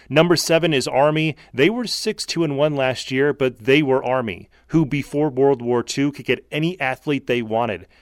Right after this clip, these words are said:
and play them immediately. Example this year was Harry Wilson,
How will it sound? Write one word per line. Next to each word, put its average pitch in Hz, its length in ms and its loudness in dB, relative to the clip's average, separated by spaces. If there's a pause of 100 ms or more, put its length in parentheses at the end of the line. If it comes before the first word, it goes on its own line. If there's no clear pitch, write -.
and 131 180 -2
play 156 200 -2
them 156 240 0 (100)
immediately. 117 680 -4 (300)
Example 151 440 0
this 147 200 -2
year 156 140 0
was 131 240 0
Harry 123 300 0
Wilson, 113 500 -4